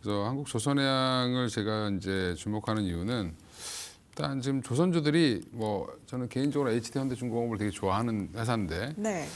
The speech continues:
Speaker 1: 어, 일단 에이치디 현대그룹 자체가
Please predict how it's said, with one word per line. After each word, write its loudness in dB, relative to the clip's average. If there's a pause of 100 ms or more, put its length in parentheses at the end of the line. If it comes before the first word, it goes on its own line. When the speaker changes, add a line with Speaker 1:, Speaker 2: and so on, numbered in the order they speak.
(280)
Speaker 1:
어, 2
일단 0
에이치디 6
현대그룹 4
자체가 2